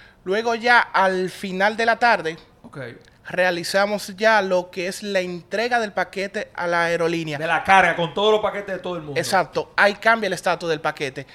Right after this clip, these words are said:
Speaker 1: Ahí dice el paquete embarcado.
Speaker 2: Ok, entonces tenemos, Amazon dice que entregó. Recibido en origen. Después de recibido en origen, verificación y
Speaker 1: Después pasa al área
Speaker 2: digitador.
Speaker 1: de digitado.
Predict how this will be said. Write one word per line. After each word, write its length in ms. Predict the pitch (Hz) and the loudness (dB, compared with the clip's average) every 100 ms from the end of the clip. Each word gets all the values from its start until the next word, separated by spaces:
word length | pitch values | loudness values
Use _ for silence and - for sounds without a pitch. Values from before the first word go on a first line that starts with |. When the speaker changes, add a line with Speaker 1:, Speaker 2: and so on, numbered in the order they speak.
| - - | -20 -4
Speaker 1:
Ahí 160 | 170 | -4
dice 160 | 196 214 | -2 -6
el 80 | 190 | -4
paquete 380 | 190 190 180 | -6 -6 -6
embarcado. 580 | 180 151 - 151 131 120 - - | -4 -4 -2 -2 -2 -4 -14 -18
Speaker 2:
Ok, 220 | 139 143 | -16 -14
entonces 380 | 120 113 147 156 | -16 -14 -14 -12
tenemos, 460 | 165 208 185 175 - _ _ _ _ _ _ _ _ _ _ - | -10 -8 -6 -8 -14 _ _ _ _ _ _ _ _ _ _ -6
Amazon 440 | 190 220 220 214 | -2 0 0 -4
dice 180 | 196 196 | -6 -8
que 80 | 175 | -8
entregó. 400 | 165 147 120 104 - _ _ _ _ _ _ _ _ _ _ _ _ _ | -8 -6 -6 -10 -18 _ _ _ _ _ _ _ _ _ _ _ _ _
Recibido 500 | - 165 180 180 202 | -8 -6 -4 0 2
en 60 | 196 | 2
origen. 380 | 170 143 123 113 _ _ _ _ _ _ _ _ _ | 2 0 -4 -12 _ _ _ _ _ _ _ _ _
Después 260 | 135 127 147 | -18 -10 -6
de 260 | 160 160 156 | -4 -4 -4
recibido 300 | 143 151 170 | -8 -10 -6
en 40 | |
origen, 380 | 175 185 190 180 - | -6 -6 -6 -10 -16
verificación 840 | 135 143 151 147 139 180 202 202 202 _ _ | -12 -12 -10 -12 -10 -8 -8 -8 -14 _ _
y 80 | 151 | -6
Speaker 1:
Después 280 | 151 147 175 | -2 0 2
pasa 300 | 190 185 190 | 2 2 0
al 80 | |
área 180 | 185 185 | 0 0
Speaker 2:
digitador. 160 | 180 175 | 2 0
Speaker 1:
de 60 | 170 | -2
digitado. 580 | 165 165 139 117 123 | -6 -2 0 0 -4